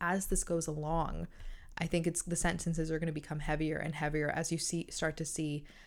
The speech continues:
how much money was involved in each case, the severity of each case.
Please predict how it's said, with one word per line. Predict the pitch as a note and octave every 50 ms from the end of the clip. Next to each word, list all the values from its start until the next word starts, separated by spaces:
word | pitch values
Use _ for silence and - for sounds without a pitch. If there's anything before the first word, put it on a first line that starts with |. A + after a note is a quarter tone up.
| - - -
how | - - F#3 F3
much | F3 E3+ E3+ - - -
money | D#3+ D3+ D3+ D3+ D3
was | D3 C#3+ C#3
involved | C#3+ D#3 D#3 - G#3+ A3+ A#3+ A#3+ A#3+ -
in | A3
each | A3 G#3+ G3 -
case, | - - - G#3+ G#3 G3+ G3+ F#3+ - -
the | - D#3
severity | - - - D3+ E3 F3+ G3+ G#3+ G#3 G3+
of | G3
each | G3 F#3+ - -
case. | - F#3 F3+ F3 - -